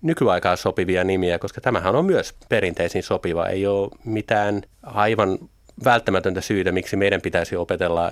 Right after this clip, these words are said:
juuri Kikeron käyttämät termit tai muut, vaan se voisi olla nykypäivään sopivaa. Ja tavallaanhan medialukutaito on näiden retoristen kikkojen ja muiden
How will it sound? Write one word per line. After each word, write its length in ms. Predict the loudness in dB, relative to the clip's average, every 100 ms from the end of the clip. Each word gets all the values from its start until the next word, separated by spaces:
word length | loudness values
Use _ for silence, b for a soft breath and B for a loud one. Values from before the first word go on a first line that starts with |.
| -4
juuri 300 | -4 0 -2 -2
Kikeron 420 | -4 0 0 2
käyttämät 460 | 0 -2 0 -4 -2
termit 320 | -2 -2 -4 -2
tai 160 | -2
muut, 400 | 0 0 0 -2 -2
vaan 120 | -2
se 100 | 0
voisi 260 | 0 0 0
olla 260 | 2 0 -2 -12 -16 -6
nykypäivään 580 | -4 0 0 0 -2
sopivaa. 580 | -2 -4 -4 -2 -4 -4 -4
Ja 220 | 0 0 0
tavallaanhan 520 | 2 2 4 2 2
medialukutaito 920 | 0 0 0 0 -2 -4 -2 -2 -2 0
on 320 | 2 2 -2 -4
näiden 360 | -2 0 0
retoristen 560 | 0 0 0 0 -2 -4
kikkojen 540 | -4 -8 -2 -2 0
ja 60 | -2
muiden 460 | -2 -2 -2 -4